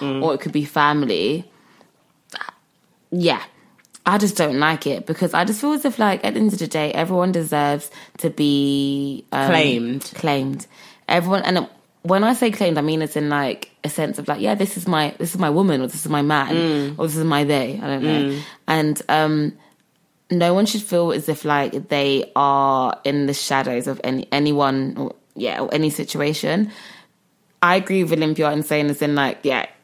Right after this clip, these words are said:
Speaker 2: it's either the case of, like, you know, he's doing his thing on the side of other people and he don't want other people to know, or it might be, you know,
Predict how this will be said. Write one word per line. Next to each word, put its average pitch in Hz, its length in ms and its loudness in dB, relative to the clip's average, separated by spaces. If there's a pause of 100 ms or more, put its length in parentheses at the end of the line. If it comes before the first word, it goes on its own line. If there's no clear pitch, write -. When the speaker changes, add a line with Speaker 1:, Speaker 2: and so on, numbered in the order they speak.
(140)
Speaker 2:
it's 170 180 -2
either 190 200 0
the 190 120 -4
case 165 260 0
of, - 140 -6
like, 147 240 -2
you 160 60 0
know, 143 100 0
he's 143 140 -4
doing 180 220 2
his 254 160 2
thing 285 240 2
on 302 140 4
the 311 80 2
side 269 320 2
of - 80 0
other 220 140 -2
people 233 580 2 (340)
and 151 120 -2
he 147 80 0
don't 180 260 0
want 247 160 2
other 226 100 -2
people 226 180 0
to 220 120 0
know, 151 340 2 (300)
or 175 160 4
it 160 60 2
might 175 260 2
be, 165 160 2
you 170 160 0
know, 160 240 2